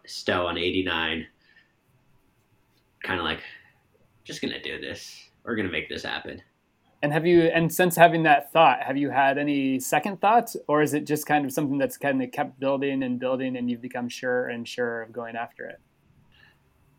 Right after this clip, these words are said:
Speaker 1: Um, every now and then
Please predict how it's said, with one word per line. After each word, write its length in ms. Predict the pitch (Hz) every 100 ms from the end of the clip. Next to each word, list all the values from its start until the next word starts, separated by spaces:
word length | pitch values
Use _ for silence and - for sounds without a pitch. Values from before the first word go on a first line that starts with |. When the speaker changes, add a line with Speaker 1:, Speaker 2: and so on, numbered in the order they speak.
| _ _ _
Speaker 1:
Um, 800 | - 247 247 254 247 240 226 - _ _ _ _ _ _ _ _ _ _ -
every 320 | 262 262 240
now 240 | 180 175
and 120 | 160 127
then 360 | 123 135 143